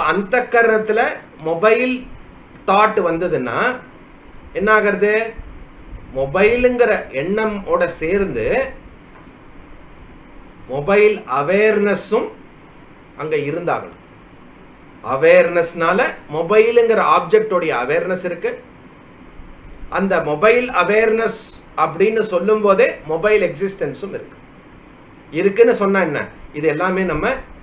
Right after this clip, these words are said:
காக்னைஸ், அதாவது காக்னிஷன் ஆனது ஏற்படுறது. அப்போ மொபைலுங்கிற ஒரு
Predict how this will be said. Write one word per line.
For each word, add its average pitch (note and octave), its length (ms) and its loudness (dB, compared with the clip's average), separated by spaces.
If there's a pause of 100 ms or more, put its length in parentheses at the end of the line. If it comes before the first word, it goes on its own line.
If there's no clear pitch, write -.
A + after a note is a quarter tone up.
(920)
காக்னைஸ், G3 520 0 (120)
அதாவது E3+ 260 -2 (140)
காக்னிஷன் G3+ 560 -2
ஆனது E3 300 -6
ஏற்படுறது. - 360 -8 (1000)
அப்போ E3 140 -2 (120)
மொபைலுங்கிற A3+ 600 4 (100)
ஒரு D#3+ 80 2